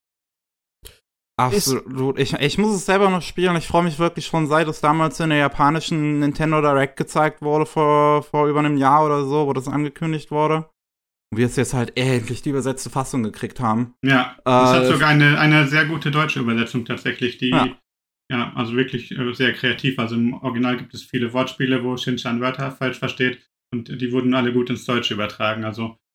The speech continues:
Speaker 2: was mir nicht so gefallen hat, was wohl eine Entscheidung von den japanischen Lizenzgebern war, dass, dass die amerikanischen Namen für die, für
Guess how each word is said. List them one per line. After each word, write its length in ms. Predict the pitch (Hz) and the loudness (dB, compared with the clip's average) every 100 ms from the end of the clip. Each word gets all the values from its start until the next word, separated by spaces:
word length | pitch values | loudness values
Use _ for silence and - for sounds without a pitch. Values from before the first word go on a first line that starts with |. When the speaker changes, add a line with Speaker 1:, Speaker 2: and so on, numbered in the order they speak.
| _ | _
Speaker 2:
was 240 | 135 - - | -10 -10 -6
mir 180 | 135 139 | 0 2
nicht 280 | 139 156 - | 2 0 -2
so 100 | 165 | -6
gefallen 360 | 151 160 160 | -6 -4 -4
hat, 120 | 160 139 | -4 -6
was 200 | - - | -8 -4
wohl 200 | 127 127 | -2 2
eine 420 | 131 127 131 131 _ _ - | 2 2 0 -6 _ _ -8
Entscheidung 400 | 120 127 123 120 | -2 -2 -2 -2
von 200 | 120 117 | -2 -2
den 400 | 117 117 117 117 | 0 0 2 0
japanischen 680 | 117 - 127 131 135 127 | -2 -4 -4 -2 -2 -4
Lizenzgebern 680 | 120 117 143 135 151 143 143 | -4 -4 -6 -4 -4 -4 -4
war, 120 | 139 | -4
dass, 260 | 135 113 - | -4 -6 -8
dass 220 | - - | -8 -6
die 240 | - 113 113 | -4 -4 -2
amerikanischen 640 | 117 117 113 123 135 147 | -2 -2 -4 -4 -6 -4
Namen 240 | 135 143 | -2 -2
für 140 | 143 147 | -4 -6
die, 220 | 143 143 _ _ - | -6 -8 _ _ -6
für 260 | 139 - | -6 -6